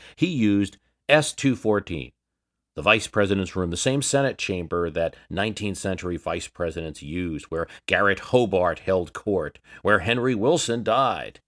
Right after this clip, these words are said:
He liked the room and took advantage of the fireplace that was there. Indeed, Barkley was still more a part of the legislative branch,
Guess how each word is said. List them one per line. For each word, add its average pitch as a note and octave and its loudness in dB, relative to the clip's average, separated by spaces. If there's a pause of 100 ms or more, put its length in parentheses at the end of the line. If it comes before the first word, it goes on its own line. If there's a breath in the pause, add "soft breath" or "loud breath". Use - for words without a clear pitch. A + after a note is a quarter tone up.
(160)
He C#4+ 6
liked C4+ 6
the G3+ 4
room F#3+ 4
and E3 0
took F3+ 2
advantage B2 0
of A2+ 2
the A2 2
fireplace G#2 0
that F#2 -6
was F2 -6
there. G2 0
Indeed, C#3+ -6
Barkley G3+ 2
was A3+ 0
still C#3+ 2 (220 loud breath)
more C3 4
a B2+ 2
part A#2+ 2
of G#2 -2
the A2+ 2
legislative A2+ 0
branch, E2+ -4